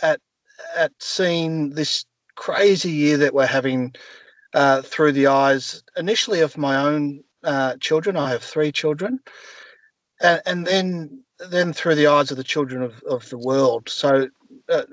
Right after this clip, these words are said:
no-, normally when I write a book, I'm really am writing for an audience of one, but this, this was my first attempt at writing for, you know, five or seven billion people,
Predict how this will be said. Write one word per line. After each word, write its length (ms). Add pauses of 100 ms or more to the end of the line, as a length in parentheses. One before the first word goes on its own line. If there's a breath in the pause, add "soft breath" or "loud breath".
(180)
no-, 300
normally 320
when 140
I 60
write 240
a 60
book, 240
I'm 160
really 240
am 180
writing 260
for 220 (360)
an 120
audience 420
of 120
one, 340
but 140 (1080 loud breath)
this, 280
this 260
was 180
my 140
first 360
attempt 320
at 120
writing 400
for, 400
you 80
know, 140
five 320
or 80
seven 320
billion 380
people, 520